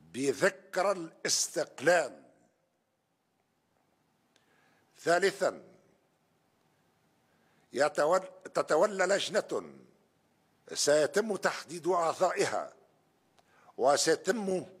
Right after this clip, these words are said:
تنظيم اختصاصاتها، وسيتولى أعضاء هذه اللجنة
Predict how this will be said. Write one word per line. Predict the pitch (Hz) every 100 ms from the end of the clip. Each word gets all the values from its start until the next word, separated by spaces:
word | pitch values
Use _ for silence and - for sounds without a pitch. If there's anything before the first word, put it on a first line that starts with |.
| _ _ _ _ _ _ _ _ _ _ _ _
تنظيم | 160 165 135 123 202 185
اختصاصاتها، | 185 - - 165 - 165 - 202 208 - 170 113 80 - _ _ _ _ _ _ _ _ _ _ _ _ _ _ _ _ _ _ _
وسيتولى | 95 107 - 135 135 135 135 139 196 180 165 156 - - _ _ -
أعضاء | 135 127 98 165 202
هذه | 170 156 151 165
اللجنة | 127 165 170 180 175